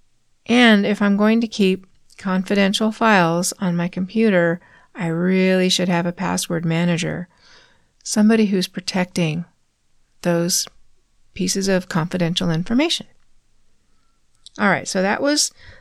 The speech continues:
the bluish band. The instructions on the deck are to see where your client is at, to see their headspace, their mood, maybe how open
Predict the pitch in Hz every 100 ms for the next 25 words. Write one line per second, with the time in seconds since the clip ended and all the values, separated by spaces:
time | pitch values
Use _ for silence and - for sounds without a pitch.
0 | - - 233 208 233 285 233 175 - -
1 | 160 143 139 143 - _ _ _ _ _
2 | - _ _ _ _ _ - 247 262 -
3 | 453 - 196 175 175 208 - - 202 226
4 | 196 147 175 - _ _ _ _ - -
5 | 190 190 185 185 185 - _ - - -
6 | - _ - - 185 - 220 262 277 277
7 | 269 - 196 185 190 214 208 - - 160
8 | 165 - - - _ _ - 208 - 233
9 | 233 233 233 175 156 180 208 - - 190
10 | 185 185 190 - - - _ - 180 175
11 | 190 220 220 214 214 - - - 196 196
12 | 202 190 180 - 202 202 208 202 202